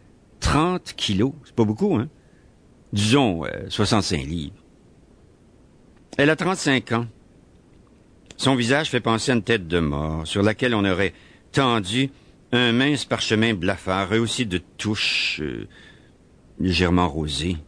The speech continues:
sur les pommettes saillantes. On a des photos de ça. Elle est rongée par la fièvre. Ses yeux, on le voit sur la photo, c'est im-, sont immenses, occupent presque tout le visage.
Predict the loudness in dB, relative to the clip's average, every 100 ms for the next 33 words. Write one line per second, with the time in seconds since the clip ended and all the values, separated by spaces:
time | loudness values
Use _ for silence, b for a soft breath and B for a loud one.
0 | _ _ -20 -8 -4 -4 -4 -4 -6 -8
1 | -14 -20 -14 -6 -4 -4 -6 -10 -14 -18
2 | -18 -18 -20 _ -20 -20 _ -20 b b
3 | b b -20 _ 2 4 2 0 0 2
4 | 0 0 0 0 -4 -12 -20 -20 _ -20
5 | -20 _ _ _ -6 0 2 2 2 0
6 | 0 0 0 -2 -6 -8 -6 -4 -2 -2
7 | 0 0 0 B B B B -20 -10 -4
8 | -2 0 -2 -2 -6 -8 -6 -4 -4 0
9 | 0 0 0 0 2 4 4 2 -2 -4
10 | -2 0 0 0 0 2 2 2 0 0
11 | 0 -2 -2 -6